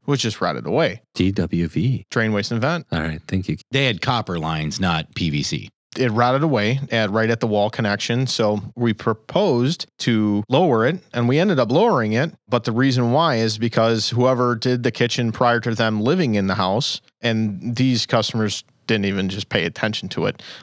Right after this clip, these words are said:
Speaker 1: Literally, it was going up on a kind of like a forty-five. It was defying gravity. The most simplest way I can explain this for our listeners is, is that the waste was higher than the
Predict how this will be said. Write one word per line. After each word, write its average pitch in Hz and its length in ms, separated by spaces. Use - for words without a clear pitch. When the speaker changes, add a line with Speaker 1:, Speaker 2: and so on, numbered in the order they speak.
Speaker 1:
Literally, 127 320
it 110 40
was 107 160
going 120 360
up 110 160
on 107 160
a 95 220
kind 117 180
of 104 60
like 104 100
a 101 80
forty-five. 113 440
It 147 40
was 147 140
defying 135 720
gravity. 107 520
The 117 180
most 127 280
simplest 185 420
way 135 220
I 117 40
can 120 140
explain 117 380
this 110 140
for 110 140
our 101 100
listeners 101 560
is, 117 180
is 110 160
that 104 280
the 120 100
waste 123 400
was 135 160
higher 127 500
than 110 200
the 110 120